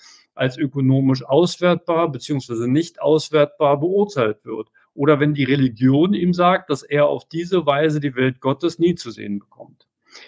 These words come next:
In einer funktional differenzierten Gesellschaft ist diese Methode des Unterscheidens und der Beobachtung von Beobachtern im Hinblick auf das, was sie nicht beobachten können, strukturell angelegt.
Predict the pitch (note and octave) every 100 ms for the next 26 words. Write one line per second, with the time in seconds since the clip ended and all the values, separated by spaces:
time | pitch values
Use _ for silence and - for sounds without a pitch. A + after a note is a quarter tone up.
0 | - B2+ D3 D3 C3 - E3+ C#3+ D3+ C3+
1 | C#3+ A3+ A3 E3+ D3+ D#3 D3 G3 G#3 E3
2 | C#3+ A#2+ D3 A#3 A#3 B2+ - E3 - F3
3 | F3+ F#3+ D#3+ C#3+ D3 E3+ E3+ D3 E3 C3
4 | A2+ - C3 G#3+ A#3 D#3 A#2 - - D3+
5 | D3+ B2 B2+ - G3+ G#3+ F#3 - _ F3
6 | F3+ D#3+ D#3+ C#3 D#3 F3 G#3+ G#3 E3 -
7 | C#3+ C3 E3 G#3+ F#3+ E3+ D3 C3 - F#3+
8 | - C3+ B2 B2 C3+ A3+ A#3+ - D#3 D3+
9 | A#2+ A2+ - C3 D3+ F3 F3 - - -
10 | G#3 G#3 B2 A#2 - A2 A2 A2+ A2+ A2
11 | _